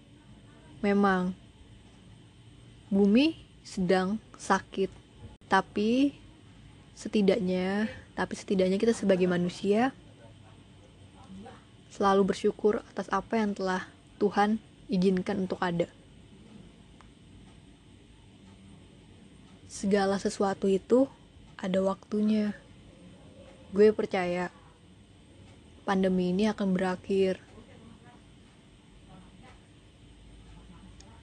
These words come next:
Tuhan pingin kita selalu berpengharapan, berserah untuk semakin dekat dengannya.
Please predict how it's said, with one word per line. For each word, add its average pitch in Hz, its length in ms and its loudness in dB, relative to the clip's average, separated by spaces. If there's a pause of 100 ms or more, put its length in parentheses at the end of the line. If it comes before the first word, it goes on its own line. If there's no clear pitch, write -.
(840)
Tuhan 233 320 2
pingin 233 400 2 (1200)
kita 240 240 2
selalu 214 320 0
berpengharapan, 190 800 -4 (560)
berserah 196 720 -2 (1200)
untuk 202 240 0
semakin 196 320 0
dekat 202 240 -2
dengannya. 190 560 2